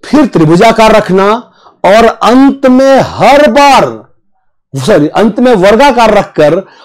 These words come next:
हर बार इस निष्कर्ष पर पहुंचना कि पत्थरों का संख्या सात ही रहती है,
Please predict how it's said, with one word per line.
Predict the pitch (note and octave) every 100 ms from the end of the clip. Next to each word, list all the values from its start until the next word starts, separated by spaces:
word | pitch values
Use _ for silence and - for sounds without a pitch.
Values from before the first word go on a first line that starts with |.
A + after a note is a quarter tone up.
| -
हर | G3 A3
बार | G3+ B3 D4+
इस | C#4+ G3+
निष्कर्ष | G3 G#3 - D4
पर | G#3 A3
पहुंचना | - F3 E3+ F3 F3 G#3
कि | - - -
पत्थरों | G3 G3 - - G3+ A#3
का | A3+ G#3
संख्या | F#3 E3+ - G#3
सात | - E3 F3+
ही | D#3
रहती | C#3 C3 C#3+
है, | A#2+ B2+